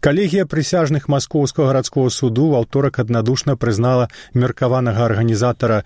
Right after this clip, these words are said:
баявой арганізацыі расійскіх нацыяналістаў «Борн» Іллю Гарачава вінаватым па ўсіх інкрымінаваных яму дзеяннях.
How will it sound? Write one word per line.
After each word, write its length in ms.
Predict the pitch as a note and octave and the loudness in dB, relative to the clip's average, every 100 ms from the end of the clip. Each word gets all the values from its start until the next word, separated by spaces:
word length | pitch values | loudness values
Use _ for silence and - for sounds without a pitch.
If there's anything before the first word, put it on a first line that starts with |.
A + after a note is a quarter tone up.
| - - | -6 -4
баявой 480 | A#2 A#2 A2 A#2+ A2 | -2 0 0 0 0
арганізацыі 680 | G2+ A2+ G2+ A2+ G#2 A#2+ G#2+ | 0 0 0 0 0 0 0
расійскіх 560 | F#2+ A#2+ G#2 - G#2+ | 0 -2 -2 -2 -2
нацыяналістаў 720 | A2+ - A2 A2 D3+ - A#2 G2 | -2 0 0 2 0 -2 -2 -2
«Борн» 520 | F2+ A2 G2 F#2+ F2 - - | 0 0 0 -2 -4 -8 -2
Іллю 360 | A#2+ G#2+ A2 G2+ | -2 0 0 0
Гарачава 560 | G#2+ D3 - E3 D3 | 0 -2 0 0 2
вінаватым 640 | C3+ C3+ C#3+ D#3 D#3+ D3+ - - | 0 0 0 -2 -2 -2 -4 -4
па 160 | B2+ | -2
ўсіх 320 | A2 - C3+ - - - - | 0 -2 -4 -6 -20 -10 -2
інкрымінаваных 800 | C#3+ - C3 A2+ A2 A2+ A2 - | -2 0 -2 0 0 2 0 -2
яму 240 | A#2 A2 | 0 0
дзеяннях. 600 | F#2 F#2 E2+ E2+ E2+ - | 0 0 0 -2 -4 -6